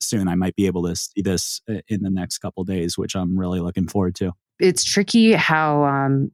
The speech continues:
Speaker 2: because I get screeners from the Producers Guild, I'm actually,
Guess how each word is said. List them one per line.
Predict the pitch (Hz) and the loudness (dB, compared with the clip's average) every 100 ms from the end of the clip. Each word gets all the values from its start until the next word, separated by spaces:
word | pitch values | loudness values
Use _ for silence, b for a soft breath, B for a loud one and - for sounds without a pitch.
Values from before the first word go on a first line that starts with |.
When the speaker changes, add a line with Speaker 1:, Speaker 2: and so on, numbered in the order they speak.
| - | -2
Speaker 2:
because | 151 151 151 - - - _ _ _ | 0 2 2 0 -4 -8 _ _ _
I | 151 | 0
get | 147 143 | 0 0
screeners | - - 143 139 147 156 156 | -2 -2 0 2 4 2 2
from | 156 147 | 2 4
the | 143 | 4
Producers | - 147 135 131 - 160 165 160 | 2 0 2 0 4 4 4 2
Guild, | 180 175 180 170 | 2 4 4 2
I'm | 151 147 | 2 2
actually, | 143 - 165 | 0 0 2